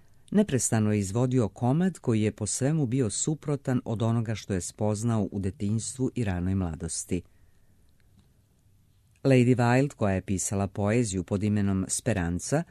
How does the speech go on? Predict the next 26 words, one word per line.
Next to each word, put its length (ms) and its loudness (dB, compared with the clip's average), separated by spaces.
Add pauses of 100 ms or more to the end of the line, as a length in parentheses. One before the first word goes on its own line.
(320)
rekla 340 2
je 200 4
jednom 260 0
svom 300 0
prijatelju 500 0
pesniku: 640 -2 (920)
„Ti 320 2 (200)
i 180 2
drugi 340 2
pesnici 640 -2
se 180 -2
zadovoljavate 880 0
time 380 0
da 180 0
kroz 320 -4
poeziju 580 0
izrazite 640 -2
svoju 400 0
malu 420 2
dušu. 520 -4 (960)
Ja 200 6
izražavam 720 2
dušu 320 0
jednog 340 0
velikog 420 -2
naroda. 520 0